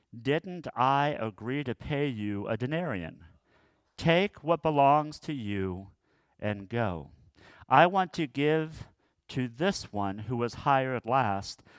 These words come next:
the same as I give to you. Don't I have the right to do what I want with what belongs to me? Or are you resentful because I am generous?' The word of God for the people of God.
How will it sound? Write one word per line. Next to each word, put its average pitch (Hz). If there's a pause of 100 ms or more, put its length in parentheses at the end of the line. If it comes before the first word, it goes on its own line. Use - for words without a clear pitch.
(140)
the 120
same 131
as 123
I 123
give 104
to -
you. 127 (540)
Don't 156
I 165
have 156
the 127
right 123
to 117
do 120
what 123
I 104
want 107 (340)
with 117
what 113
belongs 117
to 107
me? 110 (540)
Or 110 (120)
are 123
you 139
resentful 117 (320)
because 110
I 113
am 98
generous?' - (920)
The 104
word 113
of 101
God 104
for -
the 92
people 107
of 87
God. 82